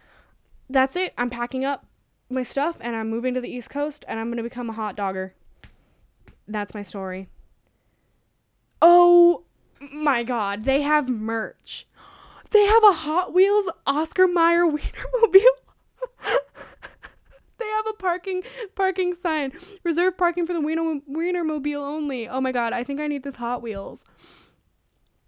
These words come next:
How much is it? Nineteen dollars. That's pretty stiff. But I kinda want it. I'll put it on my wish list. They have caps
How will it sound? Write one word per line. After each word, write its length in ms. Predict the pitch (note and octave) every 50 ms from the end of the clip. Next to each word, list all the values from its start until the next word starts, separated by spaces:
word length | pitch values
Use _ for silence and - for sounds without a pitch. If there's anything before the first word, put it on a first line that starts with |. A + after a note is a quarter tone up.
| _ -
How 120 | C#4 C#4+
much 180 | C4+ B3+ B3 -
is 140 | A#3 G#3 G3+
it? 260 | G3+ G3+ - - _ - -
Nineteen 760 | B3+ B3+ C#4 D#4 F#4 G#4 F#4+ D4 C#4+ E4 E4+ E4+ F4 E4
dollars. 720 | D#4 D#4+ C4+ - D#4+ E4 F#4+ E4+ B3+ A3 G#3 G#3+ B3+ B3 -
That's 360 | A3 A3+ C4 B3+ A#4 G#4 -
pretty 320 | _ - D#5+ C#5 F#4 C4
stiff. 920 | - - - - - - C4 B3+ - - C#4+ D#4 C#4 A#3 A3 C4 - - _ _ _ _ _ _ _ _ _ _ _ _ _ _ _ _ _ _ _ _ _ _ _ B3+
But 160 | B3 C#4+ D#4+
I 100 | E4 E4+
kinda 520 | - - - - C#4 E4+ G4+ G#4 G#4 F#4
want 440 | D4+ A#3+ A#3 A3+ B3 B3+ A#3 - _ _ _ _ _
it. 300 | - G3 - - D#2+ - _ _ _ _ _ - -
I'll 100 | D4+ F4
put 140 | - G4 G#4
it 100 | G4 E4
on 100 | A#3 -
my 100 | - -
wish 300 | - - - - - -
list. 420 | - - - C4 - - - - _ _ _ _ _ _
They 140 | - D4+ D#4+
have 340 | D4+ D#4+ E4+ E4 D#4 C4+ -
caps 680 | - - - C#4 C4+ C#4 D#4 F4 F#4 _ - - - -